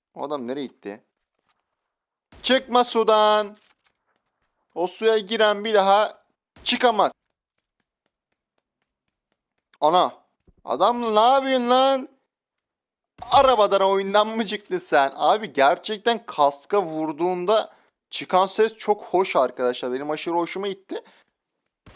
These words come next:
Bir hassasiyet falan ayarlarsam daha da hoşuma gidecek oyun. Bence acilen çabucak bu globale gelmeli diye düşünüyorum.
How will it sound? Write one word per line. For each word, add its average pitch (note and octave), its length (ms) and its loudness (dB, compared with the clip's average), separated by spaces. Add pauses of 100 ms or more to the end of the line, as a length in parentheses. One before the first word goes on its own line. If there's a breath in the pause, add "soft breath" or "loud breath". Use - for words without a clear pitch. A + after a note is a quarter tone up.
(200)
Bir E3+ 60 2
hassasiyet F#3+ 540 0
falan F3+ 160 2
ayarlarsam F3+ 560 0
daha F3 140 0
da F3+ 60 0
hoşuma F3 260 -4
gidecek F3 340 -6
oyun. F3+ 260 -4
Bence E3 460 -2
acilen C#3 500 -2
çabucak D3 560 -6
bu C3 100 -18
globale C3+ 380 -4
gelmeli B2+ 500 -6
diye B2+ 140 -12
düşünüyorum. C#3+ 480 -16